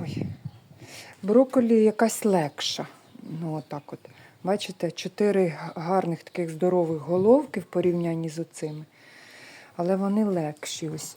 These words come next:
наприклад, одна головка.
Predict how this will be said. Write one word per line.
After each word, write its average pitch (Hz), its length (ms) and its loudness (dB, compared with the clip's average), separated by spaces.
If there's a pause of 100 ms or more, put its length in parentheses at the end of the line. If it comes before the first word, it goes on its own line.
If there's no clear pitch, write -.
(120)
наприклад, - 800 -8 (1700)
одна 185 520 -4
головка. 185 720 -2